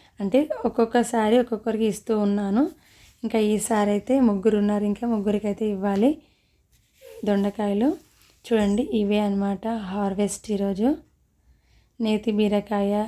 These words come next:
మూడు రకాల ఆకుకూరలు, వంకాయలు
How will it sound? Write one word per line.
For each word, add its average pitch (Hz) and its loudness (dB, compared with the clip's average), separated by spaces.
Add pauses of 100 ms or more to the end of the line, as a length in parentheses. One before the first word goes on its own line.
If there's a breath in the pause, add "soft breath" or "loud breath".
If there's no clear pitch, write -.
(160)
మూడు 214 0
రకాల 208 0 (260)
ఆకుకూరలు, 196 0 (1300)
వంకాయలు 214 2